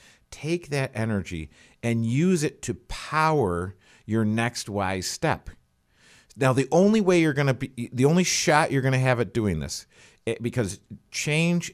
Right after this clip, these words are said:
is hard, behavioral change is nearly impossible. So how can I do that? I have to be the humble learner. I have to consider,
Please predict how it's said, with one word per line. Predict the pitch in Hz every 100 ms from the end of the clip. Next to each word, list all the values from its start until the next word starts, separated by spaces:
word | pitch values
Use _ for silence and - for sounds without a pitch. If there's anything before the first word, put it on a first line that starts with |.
| -
is | 110 -
hard, | - 117 95 80 71
behavioral | 113 92 110 139 151 135 120 110
change | 110 95 98 -
is | 95 -
nearly | 101 98 101 98
impossible. | 95 87 90 87 69 67 _ - -
So | - 123
how | 117 143 156
can | 156 143 127
I | 107
do | 120
that? | 90 - _ _ -
I | 92 135
have | 104 - 139 143 -
to | 139
be | 113 113
the | 101
humble | 101 101 95 95
learner. | 85 71 80 - _ _ _ _ _ 120
I | 117
have | 107 - 117 135 -
to | -
consider, | 117 110 101 110 92 87